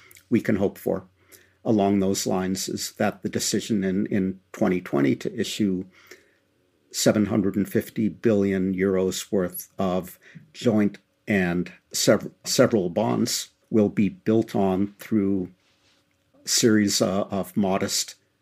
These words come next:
additional issuance. But transferring Italian government debt to the European Union clearly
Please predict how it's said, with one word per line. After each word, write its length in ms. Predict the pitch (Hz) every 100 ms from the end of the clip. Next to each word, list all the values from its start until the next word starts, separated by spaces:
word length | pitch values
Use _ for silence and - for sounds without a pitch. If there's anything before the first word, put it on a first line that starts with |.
| -
additional 640 | - 107 - - 90 - - _ _ _ _ _ _ _ _ _ _ -
issuance. 640 | 120 - 73 - - - _ -
But 240 | 101 - - - - -
transferring 800 | 127 120 135 - 131 127 131 123 -
Italian 420 | 127 117 117 120
government 460 | 123 120 117 110 -
debt 220 | 117 - -
to 280 | - 107 107
the 300 | 110 110 110 _ _ _ _ _
European 440 | - 113 107 117 104
Union 480 | 107 113 120 123 131 -
clearly 480 | - 113 101 98